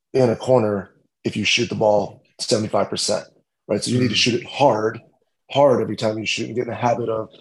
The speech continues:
Speaker 1: training your body to go through that shooting motion as fast as you can, as explosive as you can every single time while being accurate. That's how you become a
Speaker 2: Mm.
Speaker 1: great shooter. So all of that,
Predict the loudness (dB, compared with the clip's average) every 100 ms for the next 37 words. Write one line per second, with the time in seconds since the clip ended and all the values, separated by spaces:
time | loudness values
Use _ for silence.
0 | _ -6 -2 -2 -2 -4 -2 0 0 -4
1 | -8 -10 -18 -20 -6 -4 0 0 2 0
2 | 0 2 2 2 2 0 0 -2 -2 -4
3 | -4 -2 0 0 -2 0 0 0 -2 -6
4 | -6 -2 0 2 0 -2 -4 -6 -2 -2
5 | 0 -4 -6 -12 _ _ _ _ _ 0
6 | 2 0 -2 0 2 4 2 -4 -8 _
7 | 0 4 6 4 2 -4 -4 -6 -8 -12
8 | -10 -6 -4 0 -2 0 -2 -2 0 0
9 | 0 0 0 -6 -8 -18 -16 0 2 6
10 | 6 4 2 2 2